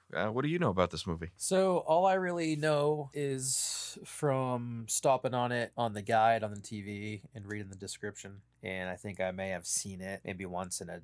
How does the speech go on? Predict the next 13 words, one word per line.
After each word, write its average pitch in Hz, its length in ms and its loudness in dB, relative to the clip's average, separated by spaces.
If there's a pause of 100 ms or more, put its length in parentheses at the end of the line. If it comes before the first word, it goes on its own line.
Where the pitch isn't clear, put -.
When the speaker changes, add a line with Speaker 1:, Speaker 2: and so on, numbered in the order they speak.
(200)
Speaker 2:
documentary 101 720 -2
or 92 80 -8
something 92 460 -10
where 95 480 -8 (460)
they 110 60 -10
were 104 60 -10
talking 95 340 -4
about, 98 360 -10 (100)
you 117 80 -14
know, 101 60 -14
one 104 160 -6
of 101 60 -8
his 98 420 -8